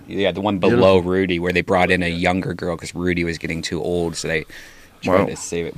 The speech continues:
Speaker 1: with even a younger girl.
Speaker 3: I don't remember any of that shit.
Speaker 1: <laughs> You don't?
Speaker 3: No. But it is kinda crazy that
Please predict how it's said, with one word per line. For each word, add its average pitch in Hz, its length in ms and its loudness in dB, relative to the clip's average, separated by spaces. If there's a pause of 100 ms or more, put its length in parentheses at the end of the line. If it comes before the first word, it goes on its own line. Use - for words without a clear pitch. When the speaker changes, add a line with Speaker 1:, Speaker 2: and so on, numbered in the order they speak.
Speaker 1:
with - 140 -18
even 82 240 -12
a - 40 -16
younger 80 280 -16
girl. - 200 -18 (360)
Speaker 3:
I 110 60 -2
don't 107 100 -2
remember 107 380 0
any 113 280 4
of 104 60 2
that 101 160 0
shit. 101 380 2
Speaker 1:
<laughs> - 40 0
You 147 120 10
don't? 156 460 4 (340)
Speaker 3:
No. 120 320 8 (400)
But 151 80 8
it 190 80 10
is 247 120 8
kinda - 240 6
crazy 143 480 6
that 104 400 6